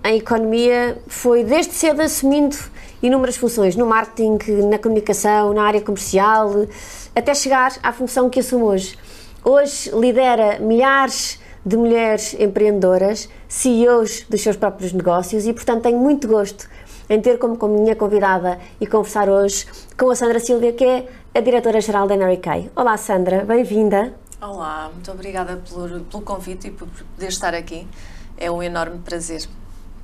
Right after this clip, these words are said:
Speaker 1: Não, obrigada eu. Já nos conhecemos
Speaker 2: Há
Speaker 1: há
Speaker 2: muitos
Speaker 1: muitos
Speaker 2: anos.
Speaker 1: anos
Speaker 2: Uhum.
Speaker 1: e, portanto, hoje vai ser muito bom repor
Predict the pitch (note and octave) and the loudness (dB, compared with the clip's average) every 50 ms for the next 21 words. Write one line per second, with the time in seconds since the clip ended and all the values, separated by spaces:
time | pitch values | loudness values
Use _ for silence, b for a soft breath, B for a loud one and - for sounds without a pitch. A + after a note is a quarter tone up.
0 | - - A#3 A3 G#3 G3 G3 G3+ G#3+ A#3 A#3+ A#3 A#3+ B3 B3+ C4 C#4 D4 C#4+ C4+ | -4 0 0 2 2 2 2 2 2 2 2 2 2 2 2 2 2 2 2 0
1 | B3+ B3+ B3 C4+ C4 - C#4+ C4+ B3+ B3 A#3 - - - B B B B B B | -2 0 -2 -4 -2 0 0 2 2 0 -2 -4 -8 -12 B B B B B B
2 | - A#3 A3 A#3 B3 B3+ C#4 D#4+ D4 C4 B3+ B3+ B3 A#3+ B3 C#4 D#4 D#4 D#4 - | -8 -2 -2 0 2 4 4 2 2 2 2 2 4 4 4 4 2 2 0 -4
3 | - - - B B B B G3+ G#3 G#3 G#3 G3+ G#3 A#3+ B3+ A#3 - - C4+ C4+ | -8 -10 -14 B B B B -12 -10 -10 -12 -6 -2 -2 -2 -2 0 0 0 0
4 | B3+ C4 C4+ C4+ C4+ C4+ C4 C#4 C#4+ C4+ B3+ C4+ D4 D4+ C4+ - A#3 B3 C4+ C#4 | 2 2 2 2 2 2 0 0 0 0 2 4 4 2 2 2 0 2 2 2
5 | C4+ C4 - - - - C4 C#4 C4+ C4 | 2 0 -2 -6 -2 0 2 4 4 2